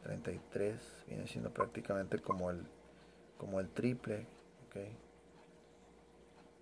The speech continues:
Ok, entonces estas son las calidades de, de video. Igual le voy a decir que me mantengo con la de seiscientos cuarenta. Vamos a tomarle video.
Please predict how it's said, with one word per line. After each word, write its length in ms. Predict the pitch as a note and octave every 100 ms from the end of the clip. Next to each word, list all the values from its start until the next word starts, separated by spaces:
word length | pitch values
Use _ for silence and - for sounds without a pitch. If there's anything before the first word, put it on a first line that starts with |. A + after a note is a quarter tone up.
| - -
Ok, 120 | - - G#2 B2+ -
entonces 320 | - - G2 G#2
estas 240 | - G#2
son 100 | A2
las 140 | G#2 G2+
calidades 560 | G2 F#2 F#2+ G2+ G2+
de, 240 | - G2 - - -
de 80 |
video. 380 | F2+ F#2 A2+ C3 - - - - - - - - -
Igual 180 | G#2+ G2
le 40 | F#2+
voy 100 | G2
a 20 |
decir 260 | G2 G2+ -
que 160 | G#2+
me 300 | F#2+ F#2+ F#2 F#2+ - - -
mantengo 480 | G2 F#2 G2 G2+ G#2+ -
con 320 | A2+ A2 A2+ A#2 - - - -
la 160 | F#2+
de 120 | F#2+
seiscientos 520 | F2+ G2 F#2 G#2 - -
cuarenta. 640 | - F#2+ G#2+ A2+ - A#2 - - - - -
Vamos 220 | - - B2
a 180 | -
tomarle 400 | - - G2+ G#2+
video. 320 | A#2 G2+ A2+